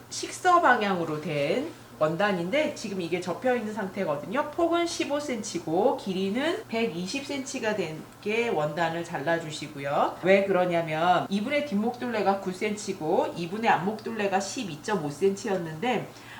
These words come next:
앞에 여기는 레이스로 만든 끈으로 묶어줄 거기 때문에 앞목둘레는 십이점오가 아니라 십일 센티미터까지만 해줄 거거든요. 그러면 구에 십일 센티미터 더하면은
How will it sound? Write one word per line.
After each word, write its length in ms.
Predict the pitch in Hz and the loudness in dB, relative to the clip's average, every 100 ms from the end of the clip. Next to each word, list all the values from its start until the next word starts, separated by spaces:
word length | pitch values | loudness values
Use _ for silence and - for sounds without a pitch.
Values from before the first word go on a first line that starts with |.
| - | -2
앞에 360 | - - 247 | 0 0 0
여기는 800 | 196 156 185 185 180 185 180 180 - - - | 0 0 -2 -2 0 -2 -2 -4 -8 -18 -8
레이스로 520 | 165 185 226 220 220 | 0 2 2 -2 -2
만든 640 | 202 156 156 170 165 165 160 - - | 0 0 -2 -4 -2 -4 -8 -14 -12
끈으로 500 | - - 214 254 - | -10 0 2 2 0
묶어줄 420 | 185 196 233 214 | -4 0 0 0
거기 320 | 202 185 165 - | -2 -2 -2 -4
때문에 580 | 156 170 240 254 147 - | -4 -4 -2 -2 -2 0
앞목둘레는 840 | 175 214 233 262 240 220 233 285 | 2 2 0 -4 -2 -2 -2 -4
십이점오가 800 | 302 - 269 269 269 214 160 190 | -6 -6 -6 -4 0 0 2 2
아니라 420 | 151 147 165 240 302 | 2 0 2 4 4
십일 480 | - - 330 330 | 0 -6 -4 -4
센티미터까지만 880 | 339 311 302 - 214 185 - 147 147 - - - - - - | -4 -6 -10 -4 0 0 -2 -8 -8 -10 -18 -20 -20 -20 -12
해줄 260 | 220 220 226 | -8 -4 0
거거든요. 580 | 196 185 156 170 269 311 | 2 2 0 -2 -2 -2
그러면 440 | 208 185 175 175 - | 0 0 0 -2 -4
구에 400 | 202 233 233 233 | -2 0 0 -2
십일 320 | - 247 262 | -4 -6 -6
센티미터 400 | 254 214 214 190 | -6 -6 -4 0
더하면은 600 | 170 165 165 180 285 330 | 2 0 -2 -4 -4 -6